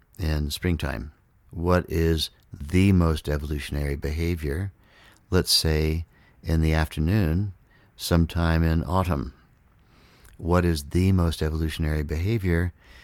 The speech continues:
at seven thousand feet elevation in the mountains? What is the most evolutionary behavior at different times at sea level? What is the most evolutionary behavior in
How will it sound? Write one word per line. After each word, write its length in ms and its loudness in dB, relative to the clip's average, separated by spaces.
at 480 -2
seven 340 2
thousand 480 0
feet 320 -4
elevation 760 -4
in 140 -6
the 60 -2
mountains? 680 -6
What 360 0
is 180 0
the 260 2
most 300 2
evolutionary 600 -4
behavior 680 -4
at 200 -6
different 340 -4
times 580 -2
at 180 -2
sea 280 -2
level? 400 -6
What 100 -4
is 80 -4
the 60 0
most 260 4
evolutionary 580 2
behavior 720 0
in 180 0